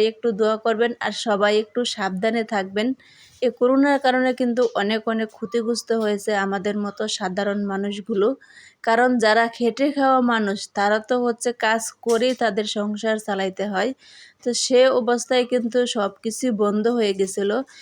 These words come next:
তা আবারও কিন্তু শুরু হয়ে গেছে। তো সেই বেশি যাতে না হয়, আর মানুষের কাজকর্ম যাতে বন্ধ না হয়, মানুষ যাতে বেঁচে থাকতে পারে, খেয়ে পরে ইনকাম করে সুন্দরভাবে সংসার চালাইতে পারে,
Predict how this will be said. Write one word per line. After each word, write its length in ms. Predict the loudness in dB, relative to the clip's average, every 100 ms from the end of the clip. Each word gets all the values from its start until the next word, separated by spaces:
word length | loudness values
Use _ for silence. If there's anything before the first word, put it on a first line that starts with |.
| -16 -4
তা 100 | -4 0
আবারও 400 | 0 2 2 2
কিন্তু 300 | 0 -2 -2
শুরু 300 | -2 -2 0 2
হয়ে 220 | 2 2
গেছে। 260 | 0 0 -2 0
তো 80 | -2 -2
সেই 320 | 0 2 2 0 0
বেশি 360 | 0 2 0 0
যাতে 260 | 0 0 0
না 160 | 2 0
হয়, 320 | 0 0 2 2
আর 180 | 0 -2 -8 _ _ _ _ _ -20 _ _ _ _ _ 0
মানুষের 560 | 4 4 4 6 6 6 2
কাজকর্ম 600 | 0 0 0 2 4 6 4
যাতে 240 | 2 2
বন্ধ 320 | 2 2 4 2
না 160 | 2 0
হয়, 280 | 2 2 2 -2 -2
মানুষ 260 | 2 2 2
যাতে 220 | 0 0 0
বেঁচে 500 | 2 2 2 4 4 2 -2
থাকতে 340 | -6 -4 -4
পারে, 280 | 0 2 2 0 -4 _
খেয়ে 280 | 0 2 4
পরে 280 | 2 2 2
ইনকাম 360 | 0 -2 -2 -2
করে 260 | -2 0 0
সুন্দরভাবে 680 | -2 -4 -2 -2 0 -2 -2
সংসার 480 | -4 -6 -6 -2 -2
চালাইতে 440 | -2 -2 -2 -2 -4
পারে, 220 | -2 -2